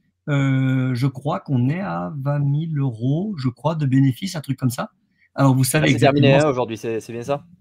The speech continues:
Speaker 1: Comment ?
Speaker 2: Là, c'est, là, c'est terminé, les enchères, c'est terminé, enfin, les,
Speaker 1: Oui, oui,
Speaker 2: les
Speaker 1: il est
Speaker 2: achats,
Speaker 1: terminé.
Speaker 2: ouais.
Speaker 1: Normalement, on envoie le, l'Excel demain matin. Et normalement,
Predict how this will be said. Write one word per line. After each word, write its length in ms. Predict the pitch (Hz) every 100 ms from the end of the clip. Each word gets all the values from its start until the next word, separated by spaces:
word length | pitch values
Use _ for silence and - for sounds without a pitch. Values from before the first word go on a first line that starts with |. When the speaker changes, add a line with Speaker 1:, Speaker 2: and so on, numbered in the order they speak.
| _ _ _ -
Speaker 1:
Comment ? 200 | 196 202
Speaker 2:
Là, 60 |
c'est, 440 | - 120 120 110 -
là, 100 | 135
c'est 120 | 139
terminé, 360 | 135 139 143 139
les 160 | 127
enchères, 340 | 117 113 147 139
c'est 120 | 123
terminé, 520 | 113 113 120 139 151
enfin, 140 | 139 120
les, 80 | 220
Speaker 1:
Oui, 80 |
oui, 120 | 269 302
Speaker 2:
les 40 |
Speaker 1:
il 60 | 240
est 20 |
Speaker 2:
achats, 140 | 226
Speaker 1:
terminé. 300 | 220 220 208
Speaker 2:
ouais. 40 | 262
Speaker 1:
Normalement, 640 | 214 190 190 220 247 202
on 100 | 185
envoie 240 | 185 180
le, 500 | 185 180 170 165 165
l'Excel 420 | 160 180 - 190 156
demain 180 | 175
matin. 360 | 165 160 190 254 _ _ _ _ _
Et 140 | 151 147
normalement, 760 | 180 190 185 180 175 202 233